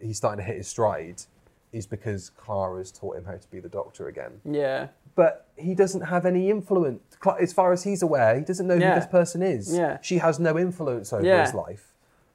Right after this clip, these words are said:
Speaker 1: You know, uh, so it's, it, it's all, again, still very muddled and, and doesn't have any kind of
Speaker 2: Yeah.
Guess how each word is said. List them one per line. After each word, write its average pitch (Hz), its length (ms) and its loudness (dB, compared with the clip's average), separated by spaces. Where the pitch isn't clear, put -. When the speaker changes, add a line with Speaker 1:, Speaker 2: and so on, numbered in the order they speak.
Speaker 1:
You 131 140 0
know, 135 280 4
uh, 120 40 -8
so 156 440 4
it's, 151 380 -8
it, 147 160 -4
it's 135 240 -8
all, 151 320 6
again, 123 340 2
still 127 260 0
very 131 200 6
muddled 117 500 0
and, 107 180 -6
and 110 260 -6
doesn't 123 260 -2
have 120 240 0
any 120 220 0
kind 117 260 -2
of 110 320 -6
Speaker 2:
Yeah. 220 520 12